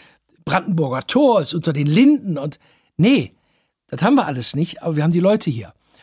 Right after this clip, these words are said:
Und deswegen sind wir immer in irgendeiner Form in so einer Art Verteidigungshaltung.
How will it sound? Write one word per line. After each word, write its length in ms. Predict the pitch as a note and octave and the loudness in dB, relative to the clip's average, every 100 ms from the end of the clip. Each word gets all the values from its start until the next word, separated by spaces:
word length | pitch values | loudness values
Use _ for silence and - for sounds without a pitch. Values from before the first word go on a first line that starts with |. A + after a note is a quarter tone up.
| _ | _
Und 220 | E3+ D3+ | -6 -2
deswegen 340 | F3+ - A3+ F#3 | -2 -2 -2 0
sind 180 | F#3+ | 0
wir 160 | F#3 - | -2 0
immer 320 | B3+ C#4 C4 - | 4 4 2 0
in 140 | A3 | -6
irgendeiner 400 | A3 C4 B3+ - | 0 0 0 -4
Form 300 | - G#3+ F#3 | -4 -2 -4
in 80 | F3+ | -2
so 100 | F3+ | 0
einer 240 | F#3 F#3 F#3 | 0 -2 -2
Art 380 | A3 A3+ - - | -4 -4 -16 -12
Verteidigungshaltung. 1200 | - - A3+ B3 A3 B2+ - A#2+ G2+ - C4+ | -10 -4 0 0 0 -2 -6 -8 -12 -14 -16